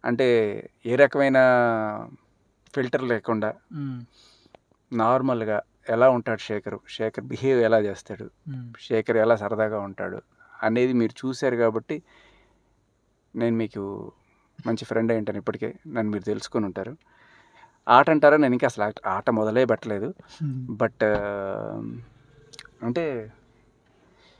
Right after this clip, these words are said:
Speaker 1: నాకు ఇదే ఇంపార్టెంట్ కాబట్టి వచ్చాను. చూద్దాం, ఇంకా maybe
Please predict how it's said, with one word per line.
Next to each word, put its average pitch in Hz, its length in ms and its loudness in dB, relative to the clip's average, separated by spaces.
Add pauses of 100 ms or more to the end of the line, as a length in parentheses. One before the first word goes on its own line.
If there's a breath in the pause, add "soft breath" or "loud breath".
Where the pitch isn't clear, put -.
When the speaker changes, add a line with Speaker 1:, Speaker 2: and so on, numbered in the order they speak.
(480 soft breath)
Speaker 1:
నాకు 135 180 2
ఇదే 143 200 4
ఇంపార్టెంట్ 120 440 0
కాబట్టి 104 640 -2 (200)
వచ్చాను. 117 480 -10 (220)
చూద్దాం, 143 340 2
ఇంకా 127 180 0
maybe 120 380 2